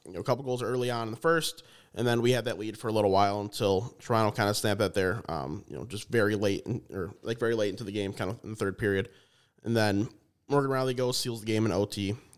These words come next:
Wa-, was a shame. It, it's tough to lose, you know, losing a one goal lead, then losing it in overtime.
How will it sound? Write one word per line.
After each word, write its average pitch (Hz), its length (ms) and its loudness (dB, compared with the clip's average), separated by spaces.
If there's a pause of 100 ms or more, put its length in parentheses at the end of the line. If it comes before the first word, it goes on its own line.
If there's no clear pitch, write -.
(120)
Wa-, 110 260 -4
was 107 160 0
a 110 40 -6
shame. 101 340 -2 (880)
It, - 220 -16
it's - 220 -2
tough 131 260 0
to 127 60 -10
lose, 120 180 0
you 92 60 -2
know, 95 300 -4
losing 151 300 0
a 135 40 0
one 131 160 -2
goal 123 180 -4
lead, 123 220 0
then 110 120 -4
losing 113 280 -4
it 107 80 -4
in 104 60 -2
overtime. 107 580 0